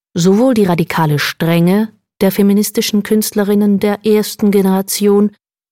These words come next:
als auch das Exhibitionistische und das Streben nach Tabubrüchen,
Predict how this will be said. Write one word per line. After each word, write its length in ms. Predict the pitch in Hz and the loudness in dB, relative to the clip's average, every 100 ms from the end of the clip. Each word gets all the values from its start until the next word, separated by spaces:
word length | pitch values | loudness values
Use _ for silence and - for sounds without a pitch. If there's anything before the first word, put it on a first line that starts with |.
| _ _ | _ _
als 280 | 247 262 - | -2 -2 -2
auch 240 | 233 220 - | -2 -2 -4
das 260 | 202 190 - | -4 -4 -4
Exhibitionistische 1300 | 220 214 226 196 - 202 190 233 - 220 - 202 196 | -4 -2 -4 -4 -2 0 0 -2 -4 -4 -2 -2 -2
und 240 | 185 175 | -2 -2
das 180 | 170 - | -4 -4
Streben 640 | - - 185 190 185 175 | -6 -2 0 0 0 0
nach 180 | 165 156 | 0 -4
Tabubrüchen, 840 | - 147 214 233 180 160 - 180 | -8 -2 2 2 0 -4 0 0